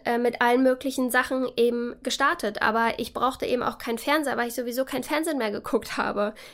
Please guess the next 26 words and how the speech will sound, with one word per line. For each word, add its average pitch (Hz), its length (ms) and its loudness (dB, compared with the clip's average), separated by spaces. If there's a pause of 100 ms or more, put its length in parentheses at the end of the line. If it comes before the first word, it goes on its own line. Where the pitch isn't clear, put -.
Ich - 160 -4
brauchte 254 400 2
diesen 233 400 -4
ganzen 233 360 -2
Schnullifutz 311 640 0
nicht 226 180 -2
mehr, 233 220 2
diese 220 400 -4
Sachen, 240 300 -2
die 220 80 -6
dir 214 180 0
alle 226 300 2
irgendwo 226 260 -2
angeboten 233 540 -2
werden, 226 160 -2
die 220 80 -2
du 214 100 -4
unbedingt 220 320 -2
brauchst, 233 240 -2
um 220 80 -6
dein 220 160 -2
Leben 262 220 -2
zu 233 100 -8
verbessern, 226 600 -2 (260)
weil 247 340 2
ich - 320 -2